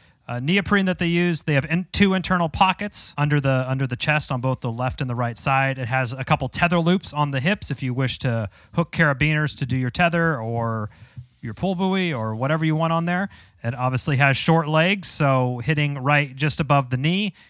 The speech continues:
and has customizable arms, so fully taped seams. Uh, you can keep it long sleeve like Chris and I did, or if you want to cut it for a shorter, warmer race, you can cut it at the elbow or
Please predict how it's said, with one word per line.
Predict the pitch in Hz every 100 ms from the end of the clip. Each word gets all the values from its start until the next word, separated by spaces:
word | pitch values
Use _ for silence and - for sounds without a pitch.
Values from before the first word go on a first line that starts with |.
| -
and | 127
has | 139 -
customizable | 180 - 165 160 151 147 147
arms, | 143 135 110
so | - 117
fully | - 185 180
taped | 160 175 170 - -
seams. | - 165 165 214 233 - - - _
Uh, | 117
you | 120 147
can | 156 139
keep | 165 156
it | 131
long | 147 175
sleeve | - 196 208 180
like | 147 123
Chris | 151 -
and | 139
I | 160
did, | 185 202 202
or | 156 151
if | 143 147
you |
want | 139 156
to | 147
cut | - 156
it | 180 131
for | 151 131
a |
shorter, | - 151 151 147
warmer | 135 165 185
race, | 185 220 - - - _ -
you | 123
can | 135 120
cut | 147 139
it | 131
at | 135 -
the | 135
elbow | 151 151 165 170
or | 151 117 113 107